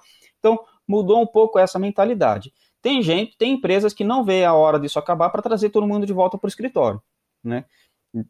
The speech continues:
Então, essa, essa mudança aconteceu, mas quanto, no quesito de segurança, é, ainda tá bastante amador, tá? A gente vê muita gente nos procurando pra, pra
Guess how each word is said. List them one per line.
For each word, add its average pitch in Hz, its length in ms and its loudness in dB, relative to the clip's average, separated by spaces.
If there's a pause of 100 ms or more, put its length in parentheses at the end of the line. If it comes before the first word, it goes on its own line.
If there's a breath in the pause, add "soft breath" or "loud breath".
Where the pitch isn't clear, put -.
(120)
Então, 165 260 0 (140)
essa, 123 480 2
essa 127 240 0
mudança 135 420 -2
aconteceu, 139 460 -4
mas 214 160 0
quanto, 226 240 -4 (180)
no 190 160 -2
quesito 190 360 -6
de 175 100 -8
segurança, 160 920 -2 (800)
é, 117 920 0 (320)
ainda 175 440 0
tá 156 200 0
bastante 156 480 -2
amador, 131 500 -2 (280)
tá? 110 180 -2
A 110 40 0
gente 123 260 -6
vê 135 360 0 (280 loud breath)
muita 196 340 0
gente 160 280 -2
nos 143 160 -4
procurando 143 960 0
pra, 135 220 0
pra 123 720 0